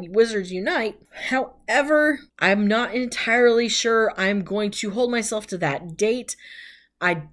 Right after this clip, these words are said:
do think we will get an early lau-, early twenty twenty-one launch at least. So we'll see what happens with that. And putting out social media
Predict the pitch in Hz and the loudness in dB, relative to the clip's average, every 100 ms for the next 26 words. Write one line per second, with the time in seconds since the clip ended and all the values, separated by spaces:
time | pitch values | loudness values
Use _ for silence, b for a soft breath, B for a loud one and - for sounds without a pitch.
0 | _ _ _ _ - 254 302 302 - 277 | _ _ _ _ -4 2 2 2 0 -2
1 | 262 220 233 180 208 220 214 - 208 220 | -2 -6 -6 -4 2 2 2 0 0 0
2 | - 220 208 - 208 220 233 226 214 196 | -4 -6 -6 -4 0 2 2 2 2 2
3 | 190 185 175 - _ _ - 233 247 240 | 2 0 -2 -8 _ _ 2 6 8 6
4 | 240 214 - - 247 226 233 214 190 180 | 2 0 -6 -2 -2 -2 -2 -2 0 0
5 | 165 156 147 147 - - 160 170 208 233 | 0 0 -2 -4 -8 -4 -4 -2 -6 -4
6 | 262 170 147 - - b - - 214 196 | -4 -4 -6 -8 -10 b -12 0 4 6
7 | 190 190 196 202 - 226 254 240 247 226 | 4 2 0 0 -2 -2 -2 0 0 -2
8 | 196 196 190 180 226 247 233 - - 208 | -2 -4 -6 -4 0 0 0 -8 -2 0
9 | 190 - 294 302 262 226 240 - 233 233 | 0 -2 -2 -2 0 0 0 0 0 0
10 | 214 208 233 226 220 214 220 | 0 0 0 2 2 2 -2